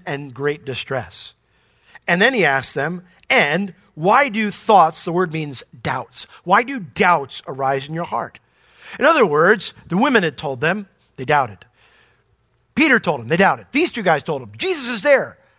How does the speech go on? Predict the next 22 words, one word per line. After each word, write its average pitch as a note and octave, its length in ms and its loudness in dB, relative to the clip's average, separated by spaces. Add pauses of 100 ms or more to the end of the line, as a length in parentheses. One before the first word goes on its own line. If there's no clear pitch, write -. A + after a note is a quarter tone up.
(580)
But - 260 -2 (480)
the A3 80 -4
problem D4+ 480 4
is, D#4 300 -2
and B3+ 180 -6 (140)
they C4+ 180 0
don't D4+ 160 2
have C4 140 0
enough B3 220 2
evidence, A3+ 480 0
the A#3+ 100 -2
problem C4+ 440 4
is B3+ 480 2 (680)
they E3 100 -10
didn't G3 160 -6
believe F3+ 260 -6
what F3 80 -6
he F3 60 -6
said F3 260 -10
from D#3+ 120 -14
the D3+ 80 -10
beginning. C3+ 420 -14